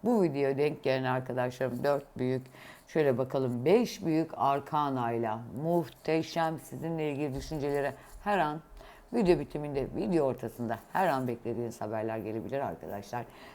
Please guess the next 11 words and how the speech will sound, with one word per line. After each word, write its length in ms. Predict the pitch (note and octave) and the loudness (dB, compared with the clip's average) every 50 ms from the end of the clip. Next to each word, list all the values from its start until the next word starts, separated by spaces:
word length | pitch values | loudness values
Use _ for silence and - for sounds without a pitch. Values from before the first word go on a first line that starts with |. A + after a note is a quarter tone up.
| - - | -20 -6
Çünkü 400 | - D#3+ D3+ C3 - C3+ B2+ A#2 | -2 -2 -2 0 0 -2 -2 -2
şöyle 400 | - - - D#3 C#3 B2 A2+ A2+ | -2 0 2 2 2 2 0 -2
söyledi, 640 | - - C3 A2 G#2+ G#2 G#2+ A2 A2 B2+ C3+ C#3+ C3+ - - - - - - - | -2 -2 -2 -2 0 0 -2 -2 0 0 0 0 -2 -6 -14 -20 -20 -20 -6 -4
gündemindeki 580 | D#3 D#3 D3 D3 D3 C#3+ C#3 C3 C3 C3 C#3 C3 | -2 -2 0 -2 -2 -2 -2 -4 -4 -4 -2 -2
de 80 | C3 | -2
sizsiniz 640 | B2+ - - C3+ - - - B2+ A#2 A#2+ B2 - A2 | -2 -4 -8 -10 -12 -8 -6 -4 -4 -2 -4 -4 -2
bu 80 | A#2+ A2+ | -2 -2
arada, 400 | A2+ A2 A2+ A2 A#2+ C3+ C#3+ D3 | -2 -2 -2 0 2 2 2 2
net 420 | C#3+ A2+ A#2+ C#3 D#3 - - - | 2 0 0 0 0 -2 -6 -4
olarak 360 | B2+ A#2+ A2+ A2+ A#2 A#2 - | -2 -2 0 0 0 -2 -4
söyleyelim. 560 | - - B2+ B2 A#2 A#2 B2 A#2 B2 D3 D3+ | -2 -2 0 0 2 2 2 2 2 0 -2